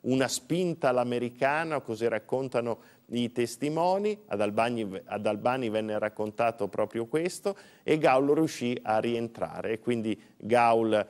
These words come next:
eh, vinse il Giro, Magni in seconda posizione, ma Magni, nonostante, eh, il suo deficit fisico,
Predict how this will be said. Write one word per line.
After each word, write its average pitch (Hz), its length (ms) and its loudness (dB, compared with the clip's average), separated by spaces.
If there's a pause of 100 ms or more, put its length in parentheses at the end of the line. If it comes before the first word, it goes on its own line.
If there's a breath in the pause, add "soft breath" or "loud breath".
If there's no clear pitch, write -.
(140 loud breath)
eh, 101 200 0
vinse 127 380 -2
il 156 80 -2
Giro, 175 340 0
Magni 147 340 0
in 135 60 0
seconda 143 460 0
posizione, 147 580 -2
ma 143 140 0
Magni, 143 340 0
nonostante, 143 1000 0 (280 loud breath)
eh, 117 400 4
il 117 100 -4
suo 143 280 2
deficit 123 880 0
fisico, 185 840 -2